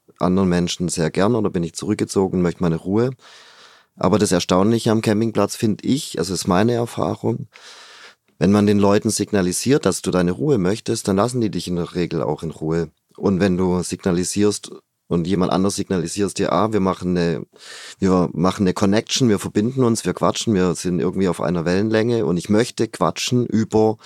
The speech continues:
Gott und die Welt und die Themen und wir werden Freunde, dann findet man das und dann ist es auch in Ordnung. Also ich empfinde es beim Campingplatz so, dass es da, obwohl man sehr eng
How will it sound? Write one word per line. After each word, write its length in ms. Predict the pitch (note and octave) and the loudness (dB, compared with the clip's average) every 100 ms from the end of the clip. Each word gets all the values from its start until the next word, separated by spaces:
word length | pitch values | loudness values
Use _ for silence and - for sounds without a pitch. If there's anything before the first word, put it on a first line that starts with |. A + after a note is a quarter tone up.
| - - - _ | -20 -20 -20 _
Gott 200 | - F#2+ | -4 0
und 120 | A2+ G2 | 2 0
die 120 | F#2+ | 2
Welt 300 | G2 A2 - | 2 2 0
und 100 | F#2+ | -4
die 100 | F#2 | -4
Themen 400 | - G2 A2 G#2 | 0 0 2 0
und 140 | F2 | 0
wir 100 | E2+ | 0
werden 240 | F2 F2 E2 | -2 -4 -6
Freunde, 640 | - F#2+ A#2 F#2 G2 C3 _ _ _ _ _ - | 0 2 2 2 -2 -4 _ _ _ _ _ -2
dann 320 | G2+ F#2+ - _ _ _ - | 0 2 -2 _ _ _ -6
findet 400 | A2 A#2 C3+ F2+ | 0 0 0 0
man 360 | F2 E2 C#2 - _ _ _ _ - | 0 0 -6 -14 _ _ _ _ -4
das 280 | F2 F2 - | -2 -2 -4
und 140 | E2+ | -2
dann 120 | E2+ | -2
ist 160 | E2 - | -4 -6
es 120 | - | -4
auch 180 | D#2+ E2+ | -4 -4
in 120 | D#2 | -6
Ordnung. 600 | - D#2 - F2+ E2+ D#2 _ _ _ _ - | -4 -6 -6 -6 -4 -6 _ _ _ _ -4
Also 220 | F2+ D2 | -2 0
ich 280 | B2+ - - | -4 -4 -4
empfinde 500 | G#2+ - B2 - F#2 | -2 0 -2 -2 -6
es 100 | - | -2
beim 220 | G#2 F#2 | -2 0
Campingplatz 680 | G#2+ G#2+ A2+ G2+ F#2+ - - | 0 0 0 0 -2 -2 -2
so, 240 | G2+ A#2 | 0 2
dass 320 | G#2 G2 - | 2 -2 -4
es 140 | E2 - | -8 -2
da, 360 | F#2+ G2 F#2 - - - - - - _ | 0 2 0 -6 -20 -20 -20 -20 -20 _
obwohl 300 | G#2 G2 C3 | -2 2 4
man 180 | C#3 B2+ | 4 2
sehr 280 | A2 F2 - | 2 0 2
eng 400 | A2+ D3 E3 | 4 4 2